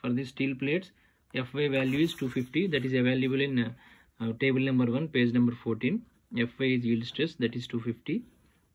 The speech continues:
And gamma M naught is partial safety factor, which is available in table number five, page number thirty,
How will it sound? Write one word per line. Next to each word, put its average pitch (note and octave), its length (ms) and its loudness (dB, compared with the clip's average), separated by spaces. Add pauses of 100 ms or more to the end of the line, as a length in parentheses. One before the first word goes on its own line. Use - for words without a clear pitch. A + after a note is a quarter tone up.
(300)
And D3 140 -2
gamma C3 280 2
M C3 120 2
naught C3+ 180 -2
is C#3 120 -6
partial B2 440 -4 (120)
safety B2+ 320 -4
factor, B2 400 -4 (380)
which B2+ 140 -8
is C#3+ 80 -2
available C3 520 2
in C#3 260 -4 (320)
table B2+ 220 2
number B2+ 320 2
five, - 340 -2
page A#2+ 160 2
number A#2+ 240 2
thirty, D3 460 -4